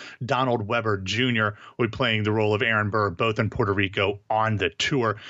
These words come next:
Uh, Julius Thomas the third will take over in the next stop at San Francisco. Also in the show will be Brandon Armstrong as Hercules Mulligan and James Madison, Ruben J. Carabal as John Lawrence and Philip Schuyler,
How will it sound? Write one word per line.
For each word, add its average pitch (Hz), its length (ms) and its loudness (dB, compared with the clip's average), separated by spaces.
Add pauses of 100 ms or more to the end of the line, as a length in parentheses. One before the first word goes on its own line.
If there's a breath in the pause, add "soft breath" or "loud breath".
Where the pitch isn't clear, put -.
(220 loud breath)
Uh, 110 220 2
Julius 110 480 0
Thomas 110 300 -2
the - 80 -10
third 107 200 0
will 101 120 2
take 104 340 -4
over 104 300 -2
in 101 140 -4
the 95 120 0
next 123 580 -2
stop 101 440 -2 (400 loud breath)
at 113 160 0
San 107 340 0
Francisco. 95 760 -2 (480 loud breath)
Also 143 400 0
in 135 220 0
the 117 80 0
show 139 400 0
will 127 200 0
be 113 120 -2
Brandon 113 420 0
Armstrong 131 500 0
as 104 120 -2
Hercules 107 420 0
Mulligan 107 360 0
and 92 100 0
James 92 260 -6
Madison, 135 460 0 (300 loud breath)
Ruben 123 320 0
J. 107 240 2
Carabal 131 800 0 (260 loud breath)
as 113 720 2
John 113 320 0
Lawrence 135 260 0
and 107 80 -6
Philip 101 300 -4
Schuyler, 143 560 0